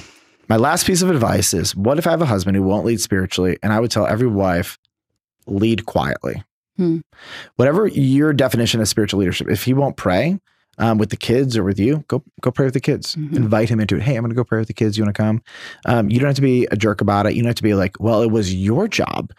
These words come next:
Speaker 1: but because you won't do it,
Speaker 2: Right.
Speaker 1: I'm
Speaker 2: Don't
Speaker 1: gonna
Speaker 2: make
Speaker 1: go
Speaker 2: him
Speaker 1: do
Speaker 2: pay
Speaker 1: it."
Speaker 2: for it if he's not interested, if he's not
Speaker 1: Right.
Speaker 2: there yet.
Speaker 1: Right.
Speaker 2: That's not loving kindness. That's not drawing him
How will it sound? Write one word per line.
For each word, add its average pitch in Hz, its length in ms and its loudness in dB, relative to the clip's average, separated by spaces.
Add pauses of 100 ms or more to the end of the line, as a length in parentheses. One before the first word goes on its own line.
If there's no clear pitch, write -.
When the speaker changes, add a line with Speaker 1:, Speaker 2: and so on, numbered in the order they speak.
(240)
Speaker 1:
but 127 120 0
because 131 260 2
you 196 300 2
won't 139 280 0
do 165 140 2
it, 180 60 2
Speaker 2:
Right. 180 320 0
Speaker 1:
I'm 143 340 2
Speaker 2:
Don't 226 200 0
Speaker 1:
gonna - 20 0
Speaker 2:
make 247 140 0
Speaker 1:
go - 20 2
Speaker 2:
him 233 100 0
Speaker 1:
do 202 80 0
Speaker 2:
pay 196 140 0
Speaker 1:
it." 202 120 2
Speaker 2:
for 175 220 2
it 180 80 0
if 180 120 -4
he's 196 200 -2
not 175 220 -2
interested, 170 560 -2
if - 80 -6
he's 165 200 -2
not 220 180 2
Speaker 1:
Right. - 120 0
Speaker 2:
there 208 240 0
yet. 156 480 -2
Speaker 1:
Right. 87 240 0
Speaker 2:
That's - 320 -2
not 196 200 0
loving 175 380 2
kindness. 160 440 -2
That's - 240 -4
not 185 140 -2
drawing 175 360 0
him 165 320 0